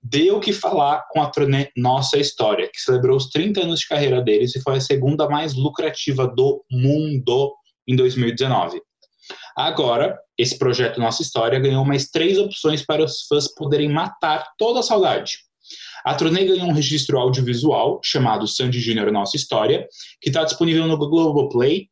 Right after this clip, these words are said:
e em breve também em D V D. Uma opção somente musical desse,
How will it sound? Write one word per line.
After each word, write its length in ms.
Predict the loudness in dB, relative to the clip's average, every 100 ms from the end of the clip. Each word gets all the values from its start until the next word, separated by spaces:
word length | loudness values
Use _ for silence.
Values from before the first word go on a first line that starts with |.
| -4
e 140 | 0
em 100 | 2
breve 320 | 2 0 0
também 420 | 0 2 2 0 0
em 160 | 0 2
D 160 | 4
V 120 | 2
D. 260 | 0 -2 -4 _ _ -20 -20 -20 -12 -2
Uma 160 | 0
opção 340 | 0 -2 -2 0
somente 420 | 0 0 0 2
musical 600 | 2 2 0 0 0 0
desse, 640 | 0 0 0 0 0 -4